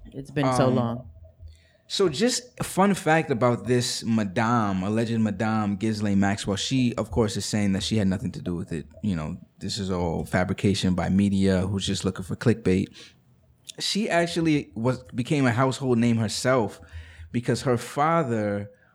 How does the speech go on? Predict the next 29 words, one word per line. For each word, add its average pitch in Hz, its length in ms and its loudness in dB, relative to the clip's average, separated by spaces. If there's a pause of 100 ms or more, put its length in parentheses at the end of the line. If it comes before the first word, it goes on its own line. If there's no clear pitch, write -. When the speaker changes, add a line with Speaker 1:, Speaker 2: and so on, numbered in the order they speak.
(240)
Speaker 2:
owned 120 260 2
a 110 60 2
magazine. 113 1000 2
He 123 220 -4
was, 113 540 0
um, 104 560 -2
a 101 80 -2
well-known 120 640 2
rival, 113 580 2
rival 113 480 0
to 110 360 -2
Rupert 113 640 0
Mo-, 113 400 0 (220)
Murdoch, 123 600 0 (100)
I 113 80 4
believe 123 180 2
is 120 80 -6
how 135 60 0
you 123 120 2
say 127 260 -2
it, - 140 -10 (520)
who 113 680 2
obviously 120 460 0
he's 117 220 -2
another 117 280 2
media 117 280 4
mogul. 110 260 2
So 110 200 0
her, 107 140 -2